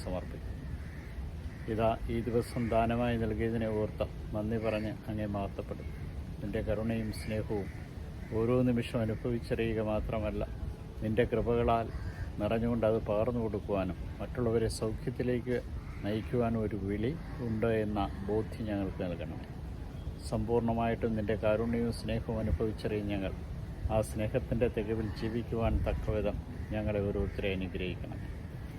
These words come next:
കാരുണ്യവാനായ ദൈവമേ, ഈ ദിവസത്തെ ഇതാ നിന്റെ കരങ്ങളിലേക്ക്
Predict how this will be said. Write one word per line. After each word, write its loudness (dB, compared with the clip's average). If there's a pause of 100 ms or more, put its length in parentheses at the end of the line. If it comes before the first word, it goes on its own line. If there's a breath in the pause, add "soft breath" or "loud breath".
(240)
കാരുണ്യവാനായ 4 (100)
ദൈവമേ, 2 (320)
ഈ 0 (120)
ദിവസത്തെ 0
ഇതാ 4 (220)
നിന്റെ 0
കരങ്ങളിലേക്ക് 0